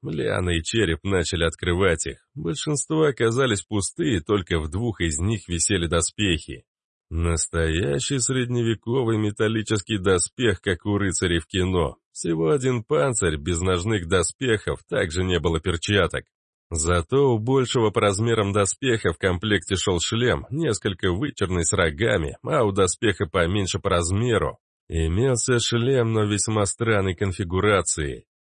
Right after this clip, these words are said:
Но это, несомненно, тоже одевалось на голову. Он закрывал теменную область и имел какие-то трубки и датчики.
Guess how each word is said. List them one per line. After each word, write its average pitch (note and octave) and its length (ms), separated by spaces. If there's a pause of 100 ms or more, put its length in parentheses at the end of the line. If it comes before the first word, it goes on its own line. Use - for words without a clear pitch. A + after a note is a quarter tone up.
(100)
Но F2 480
это, D3 320
несомненно, B2+ 840
тоже B2+ 380
одевалось F#2 520
на F#2+ 160
голову. E2+ 640
Он C#3+ 300
закрывал G2 560
теменную F#2+ 640
область D#2+ 500
и F#2 180
имел G2+ 240
какие-то F2+ 540
трубки F#2 440
и E2 100
датчики. D#2+ 760